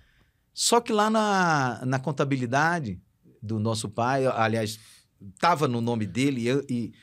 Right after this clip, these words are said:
e depois foi lá pra dentro da sociedade que ele criou, tá lá por cem mil. Aí a gente vai fazer um balanço de determinação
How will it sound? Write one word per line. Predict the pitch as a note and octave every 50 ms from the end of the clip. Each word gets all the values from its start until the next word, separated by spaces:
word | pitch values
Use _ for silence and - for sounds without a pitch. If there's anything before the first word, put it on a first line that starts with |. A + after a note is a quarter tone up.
| - _ _ _
e | -
depois | A2+ B2 B2 B2+ C#3 C#3 -
foi | - B2
lá | A#2 A#2
pra | A2 - A2+
dentro | G2+ G#2+ A2 G#2 A2 A2+ G#2+
da | G#2+
sociedade | G2+ - A2 - - A2+ G#2 G2 G#2+ G2+ F#2
que | - A2
ele | G#2
criou, | G#2 - A2+ A2 A#2+ C#3 D3 D3 - _ _ _ _ _ _
tá | - D3 D3
lá | D#3 E3 F3+
por | F3 F3 - F#3 F3+ F3 E3+ E3 D3+ C#3+ C3 B2 A2 G2 F2+ -
cem | - - C#4 D4 D4
mil. | C4 G#3+ G3 D3+ G#2 - - _ _ _ - - - _ _ _ _ - - - _ _ _ _ _ _ -
Aí | F#3 F#3+ A3
a | A#3
gente | G#3 A3+ A3 A3+
vai | A3 G3+
fazer | - G3+ F3+ D#3+ G3
um | F#3+
balanço | F3 E3+ E3 F3+ G3+ G#3 G3
de | G3+
determinação | E3+ F3 D#3 - E3 D#3 D3 C3+ B2 A2 G#2+ - - C#3 E3+ A3